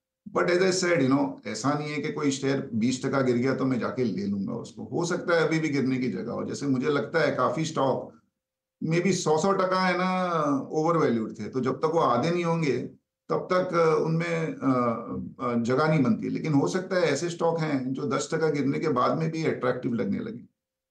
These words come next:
तो I think list ready है, we are sitting on cash, सबके पास होगा थोड़ा-थोड़ा cash।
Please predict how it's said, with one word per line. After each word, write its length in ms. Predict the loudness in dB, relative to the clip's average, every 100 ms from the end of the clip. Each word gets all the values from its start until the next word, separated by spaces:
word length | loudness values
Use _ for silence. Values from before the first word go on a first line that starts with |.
| _ _
तो 100 | -2
I 40 | 0
think 200 | 2 0
list 440 | 0 0 0 0
ready 300 | 0 2 0
है, 220 | 0 -2
we 200 | -2 0
are 120 | 0
sitting 340 | -2 -6 -4 0
on 160 | 0 0
cash, 280 | -2 -6 -8
सबके 600 | -14 -18 -6 -6 -4 -2
पास 240 | -2 -2 -4
होगा 180 | -6
थोड़ा-थोड़ा 440 | -6 -6 -6 -6 -8
cash। 260 | -8 -10